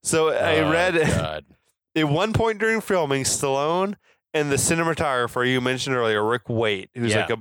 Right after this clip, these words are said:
Speaker 1: a heavy hitter.
Speaker 2: Yeah, big time.
Speaker 1: Um, they were, like, falling behind schedule or whatever, and Stallone was pissed.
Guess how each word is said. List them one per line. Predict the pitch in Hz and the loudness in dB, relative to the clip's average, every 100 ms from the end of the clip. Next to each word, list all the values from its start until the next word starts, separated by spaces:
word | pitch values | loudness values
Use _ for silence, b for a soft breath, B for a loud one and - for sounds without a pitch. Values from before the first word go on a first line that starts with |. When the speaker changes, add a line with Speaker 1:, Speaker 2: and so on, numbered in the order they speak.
| - | -6
Speaker 1:
a | 127 | -4
heavy | 123 131 123 | -2 0 0
hitter. | 117 92 87 - - | 0 -2 -4 -10 -6
Speaker 2:
Yeah, | 143 82 _ | -4 -4 _
big | 147 151 | -8 -6
time. | 98 139 | -2 0
Speaker 1:
Um, | 123 117 120 _ _ _ | 0 -2 -8 _ _ _
they | 139 139 | -2 2
were, | 147 | 2
like, | 139 127 | 2 0
falling | - 143 156 156 | -2 0 0 -2
behind | 139 139 127 | -2 -2 -2
schedule | - 127 120 113 | -2 -2 -2 0
or | 110 | 0
whatever, | 107 98 95 95 95 101 | 2 0 -2 -4 -6 -4
and | 101 107 - | -6 -12 -8
Stallone | - 120 117 113 | -6 -2 -2 -2
was | 110 | -2
pissed. | - 117 104 101 - | -2 0 0 0 -6